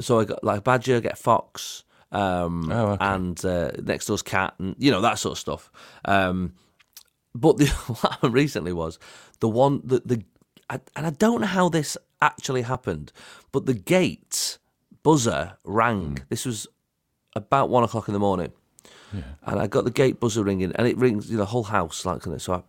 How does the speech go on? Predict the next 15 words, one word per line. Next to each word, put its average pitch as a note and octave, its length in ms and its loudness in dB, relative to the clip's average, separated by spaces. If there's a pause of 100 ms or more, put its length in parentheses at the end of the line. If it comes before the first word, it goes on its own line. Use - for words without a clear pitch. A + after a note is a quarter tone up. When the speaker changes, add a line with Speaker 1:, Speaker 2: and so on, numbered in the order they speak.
(120)
Speaker 1:
I, - 100 -10
I - 20 -8 (140)
answered A2 360 -2
it, - 200 -4 (300)
and G2 480 2 (140)
Speaker 2:
Hello. B2 520 2 (560)
Speaker 1:
yeah, B2 280 0 (100)
uh, D#2 60 2
li-, B2 240 2
literally, A#2 460 0
like, G2 80 -2
"Hello?" C3 300 -2
And, - 160 -2 (100)
and A#2 100 -2
then A#2+ 180 2